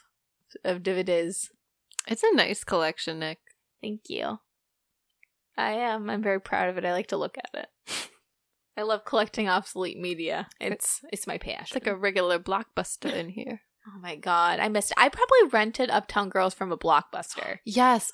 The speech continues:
Speaker 2: Oh my God. You're probably, this is around the time that, like, we would still be renting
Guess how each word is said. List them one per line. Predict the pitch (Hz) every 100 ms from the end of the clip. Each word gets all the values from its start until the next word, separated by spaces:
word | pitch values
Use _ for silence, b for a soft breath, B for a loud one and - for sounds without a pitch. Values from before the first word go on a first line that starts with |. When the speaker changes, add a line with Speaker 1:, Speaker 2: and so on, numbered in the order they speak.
| -
Speaker 2:
Oh | 208
my | 208
God. | 196 185 185
You're | 202
probably, | - 208 190
this | 208 -
is | 269 214
around | 196 190
the | 190
time | - 190 180 185 _ _ _ _ _ _ -
that, | 196 - -
like, | 175 165 -
we | 202
would | 202 185
still | - 185
be | 160 165 185 -
renting | 175 185 - 180 196